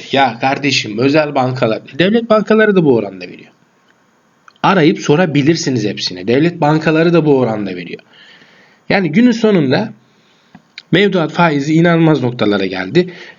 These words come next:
Elli bin liraya bin yedi yüz lira veriyor diyelim.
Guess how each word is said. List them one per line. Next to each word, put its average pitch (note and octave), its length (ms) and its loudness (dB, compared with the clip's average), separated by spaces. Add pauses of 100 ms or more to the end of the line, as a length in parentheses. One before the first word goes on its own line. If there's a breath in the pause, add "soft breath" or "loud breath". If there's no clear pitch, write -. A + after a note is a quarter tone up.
(220 loud breath)
Elli G#3 280 0
bin E3 140 0
liraya A#2+ 380 -4 (220)
bin G3 180 6
yedi E3+ 180 4
yüz C3 180 2
lira G#2+ 160 0
veriyor G2 300 -2
diyelim. D#3 360 2